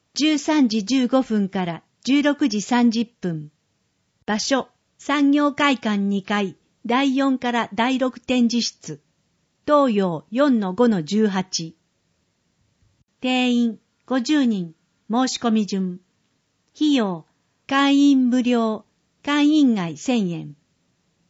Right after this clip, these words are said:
内容、講演、これからのマンション管理について。講師、松本博史。東京都マンション管理アドバイザー、マンション管理士。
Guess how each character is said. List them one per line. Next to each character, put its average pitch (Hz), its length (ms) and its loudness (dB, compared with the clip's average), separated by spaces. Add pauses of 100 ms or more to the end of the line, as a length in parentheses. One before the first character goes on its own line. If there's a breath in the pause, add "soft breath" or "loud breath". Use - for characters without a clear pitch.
(220)
内 247 340 0
容、 233 400 0 (500)
講 285 300 6
演、 262 320 0 (460)
こ 262 140 -6
れ 302 140 -2
か 311 120 -6
ら 320 100 -2
の 226 140 0
マ 247 180 0
ン 262 80 0
シ - 100 -4
ョ 277 80 2
ン 262 80 0
管 269 220 2
理 220 140 0
に 202 140 -4
つ - 160 -8
い 185 120 -2
て。 160 240 -18 (880)
講 269 240 0
師、 - 260 -8 (560)
松 240 280 -4
本 294 240 0
博 247 260 0
史。 - 320 -8 (640)
東 302 240 2
京 294 220 2
都 226 140 2
マ 240 180 2
ン 262 60 4
シ 269 120 -2
ョ 262 60 2
ン 254 100 2
管 247 240 2
理 247 140 2
ア 247 80 2
ド 226 120 4
バ 220 160 2
イ 196 60 0
ザ 165 380 -6
ー、 - 40 -20 (240)
マ 240 140 0
ン 262 80 4
シ 262 120 -2
ョ 254 60 2
ン 240 80 2
管 220 260 0
理 196 120 -2
士。 - 280 -2